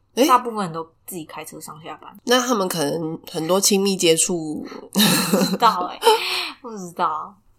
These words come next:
Speaker 2: 我不想现在确诊欸。
Speaker 1: 谁想确诊啊？
Speaker 2: 所以就算真的要确诊，我也想要就是可不可以一两个月后再说。
Speaker 1: 就等医疗啊什么的都比较平稳之后。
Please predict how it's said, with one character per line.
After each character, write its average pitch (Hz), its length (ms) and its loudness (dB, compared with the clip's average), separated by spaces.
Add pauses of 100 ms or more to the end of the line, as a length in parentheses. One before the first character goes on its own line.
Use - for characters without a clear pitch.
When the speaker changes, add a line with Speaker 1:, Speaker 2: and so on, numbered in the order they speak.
(200)
Speaker 2:
我 185 140 2
不 208 100 2
想 196 160 4
现 190 160 0
在 180 80 -2
确 175 280 0
诊 - 240 -10
欸。 - 220 -20 (260)
Speaker 1:
谁 226 200 4
想 196 200 4
确 226 180 6
诊 - 240 4
啊？ 62 80 -8 (520)
Speaker 2:
所 - 220 2
以 480 140 0
就 302 120 2
算 285 240 4
真 269 300 2
的 254 100 4
要 202 160 4
确 214 220 -2
诊， 175 180 -8
我 175 80 -6
也 175 180 -4 (180)
想 160 260 -4
要 170 80 -4
就 180 100 -10
是 180 120 -8
可 180 120 -8
不 170 80 -8
可 180 80 -2
以 175 40 0
一 - 100 -8
两 160 180 -2
个 160 80 -18
月 165 200 -6
后 170 260 -10
再 170 160 -10
说。 - 380 -8
Speaker 1:
就 240 140 -2
等 165 360 0
医 220 220 -6
疗 151 320 6
啊 160 240 8
什 165 160 -6
么 151 160 -8
的 151 120 -4
都 180 140 -2
比 170 80 -10
较 180 120 2
平 156 280 -6
稳 135 180 -6
之 - 220 -4
后。 - 400 -6